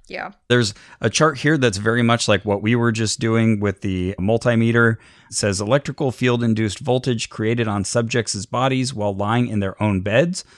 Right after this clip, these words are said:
Speaker 2: So then you see the voltage before grounding and the voltage after grounding, and it always shoots down to one of those tiny numbers, the point zero zero three zero zero one zero zero eight.
Speaker 1: Mm-hmm.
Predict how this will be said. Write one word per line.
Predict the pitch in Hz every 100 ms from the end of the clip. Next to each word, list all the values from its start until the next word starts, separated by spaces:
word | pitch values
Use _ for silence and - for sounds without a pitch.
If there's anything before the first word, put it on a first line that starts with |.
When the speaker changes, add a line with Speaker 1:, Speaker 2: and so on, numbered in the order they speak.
| _ -
Speaker 2:
So | 110
then | 110
you | 107
see | 92 107
the | 98
voltage | 92 107 - 104 98 -
before | 92 120 131
grounding | 117 120 120 117 117 -
and | 104
the |
voltage | 95 95 104 92
after | 135 131 -
grounding, | 117 120 120 120 113 - _
and | 117
it | 113
always | 113 110 101
shoots | 104 95
down | - 98
to | 95
one | 95
of | 90
those | 90 - - _
tiny | - 117 101
numbers, | 92 90 90 -
the | 101
point | - 104 95 92
zero | 98 92 92 90 87
zero | 87 92 90 87 87 87 87 - _
three | - - 98 90 87 87
zero | 92 92 90
zero | 95 87
one | 90 90 90 90
zero | 85 90 92
zero | 95 92
eight. | 104 95 -
Speaker 1:
Mm-hmm. | - -